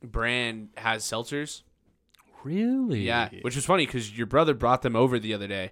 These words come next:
Speaker 2: Okay.
Speaker 1: We were drinking them, and I was like, "Oh," I was like, "You have the Arizona?" And he's like, "Yeah, I don't." And I was like, "Yeah, it's, like, the Arizona, like, Arizona tea." And he's like, "It's the same brand?" I was like, "Yeah." And then, like, their seltzers, like,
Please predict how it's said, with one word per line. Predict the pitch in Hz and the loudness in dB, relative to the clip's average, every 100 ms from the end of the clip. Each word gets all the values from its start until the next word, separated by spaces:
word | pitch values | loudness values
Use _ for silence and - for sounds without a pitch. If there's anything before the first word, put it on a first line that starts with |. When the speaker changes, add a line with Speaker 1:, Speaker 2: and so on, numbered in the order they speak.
| - | -8
Speaker 2:
Okay. | 131 - 135 | -10 -6 -2
Speaker 1:
We | 120 | 2
were | 120 | 2
drinking | 120 139 120 | 0 -4 -4
them, | 110 107 | -6 -4
and | 113 | -4
I | |
was | 117 | -2
like, | 117 - | -2 2
"Oh," | 233 | 4
I | |
was | 120 | 4
like, | 117 | 0
"You | 135 | 2
have | 139 | 2
the | 131 127 | 2 0
Arizona?" | 135 127 131 127 | -2 -2 -4 -4
And | 123 | -6
he's | 120 | -6
like, | 113 | -4
"Yeah, | 170 139 | 0 0
I | |
don't." | 123 139 | 0 -2
And | 131 | -4
I | |
was | 123 | -4
like, | 117 - - - | -4 -6 -20 -8
"Yeah, | - 185 | -2 -2
it's, | 131 | -2
like, | 127 | -6
the | 127 107 | -4 0
Arizona, | 147 139 135 | 0 0 -2
like, | 117 98 | -4 -2
Arizona | 131 127 113 | -2 -2 -4
tea." | 101 151 139 | -8 -6 -6
And | 117 | -6
he's | 113 | -8
like, | 101 _ _ _ | -10 _ _ _
"It's | - | -6
the | 196 | -2
same | - 151 151 | 0 0 2
brand?" | 156 165 | 2 2
I | |
was | |
like, | 120 | -2
"Yeah." | 120 175 101 | 2 2 2
And | 127 | -4
then, | 131 | -2
like, | 110 117 | -4 -4
their | 120 123 | -2 -2
seltzers, | - 143 131 110 104 - 113 | 0 -2 -2 -6 -6 -12 -8
like, | 107 | -6